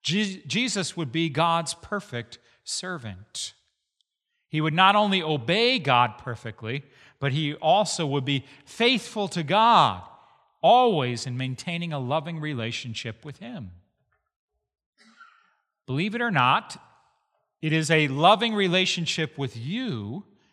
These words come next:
that God really desires more than anything else.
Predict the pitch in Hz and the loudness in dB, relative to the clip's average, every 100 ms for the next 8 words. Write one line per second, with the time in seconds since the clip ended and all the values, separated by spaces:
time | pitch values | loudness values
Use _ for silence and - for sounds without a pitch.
0 | _ - 131 98 160 190 196 131 135 151 | _ -8 -8 2 4 6 4 0 -4 -2
1 | 156 156 143 156 151 185 202 104 90 98 | 0 -2 -2 -6 -6 -6 -6 -8 -10 -12
2 | - - - _ _ 131 135 143 143 143 | -12 -10 -12 _ _ -8 -4 -4 -4 -4
3 | 131 120 - 117 123 123 95 87 - - | -6 -6 -8 -8 -6 -6 -6 -8 -8 -8
4 | - - | -8 -14